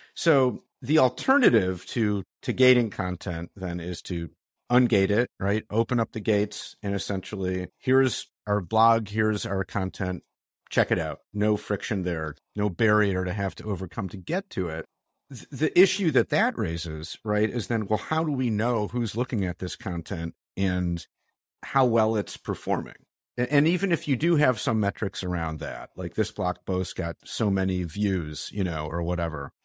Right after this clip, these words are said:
this video got so many views, this podcast got so many downloads,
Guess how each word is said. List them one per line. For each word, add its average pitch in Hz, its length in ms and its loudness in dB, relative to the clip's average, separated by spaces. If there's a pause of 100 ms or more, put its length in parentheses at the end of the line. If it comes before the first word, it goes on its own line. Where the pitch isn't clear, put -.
(380)
this 101 140 -2
video 95 420 2
got 80 240 -2
so - 220 -6
many 80 240 -4
views, 73 380 -10
this - 140 -8
podcast 90 560 -4
got 78 140 -10
so - 140 -8
many 78 180 -4
downloads, 76 540 -6